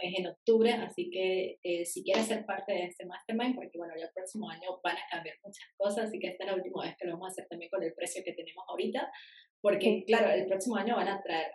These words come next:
Speaker 1: o sea, vamos a incluir muchísimas cosas más, lo vamos a hacer más poderoso, porque realmente de todo lo que hemos probado, el mastermind es lo que más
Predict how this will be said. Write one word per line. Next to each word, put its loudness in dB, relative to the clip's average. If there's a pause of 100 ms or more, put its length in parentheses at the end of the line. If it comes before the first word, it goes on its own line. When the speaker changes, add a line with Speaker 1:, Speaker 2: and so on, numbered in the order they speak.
(100)
Speaker 1:
o -16
sea, 0
vamos -2
a 6
incluir 4
muchísimas 6
cosas -4
más, 2
lo -2
vamos -8
a -2
hacer -6
más -6 (120)
poderoso, 0
porque -2
realmente -2
de 2
todo 0
lo 0
que -10
hemos -10
probado, 0
el -4
mastermind -8
es -18
lo -10
que -8
más -10